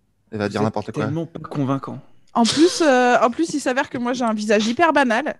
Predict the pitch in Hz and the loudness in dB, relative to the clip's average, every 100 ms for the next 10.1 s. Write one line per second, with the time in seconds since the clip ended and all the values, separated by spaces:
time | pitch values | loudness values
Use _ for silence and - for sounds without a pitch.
0 | - 226 226 254 226 214 262 370 - 269 | -12 -4 -4 -2 -2 0 -2 -4 -2 -2
1 | 277 254 - 117 123 113 - 113 107 107 | 0 -4 -6 0 0 0 0 2 2 0
2 | - - 127 139 131 165 156 135 123 120 | -6 -4 -2 2 2 2 -2 0 -2 0
3 | 120 117 120 117 113 151 - 110 101 98 | 0 0 0 0 0 -2 -4 -2 -2 -4
4 | - _ _ - - - - 1077 1077 - | -12 _ _ -14 -12 -10 -10 -10 -8 -2
5 | 440 - 392 - - - _ - - - | -2 -2 -6 -6 -12 -20 _ -20 -20 -20
6 | - - _ 139 240 233 240 247 - 262 | -20 -20 _ 4 8 8 6 2 2 0
7 | 277 311 320 254 _ _ _ _ _ _ | 0 0 -2 -4 _ _ _ _ _ _
8 | _ - 226 247 339 226 196 - - - | _ -16 -10 -8 -6 -6 -8 -14 -20 -4
9 | 147 147 202 147 160 151 117 113 117 131 | 2 4 4 6 6 6 4 4 2 2
10 | 120 | 0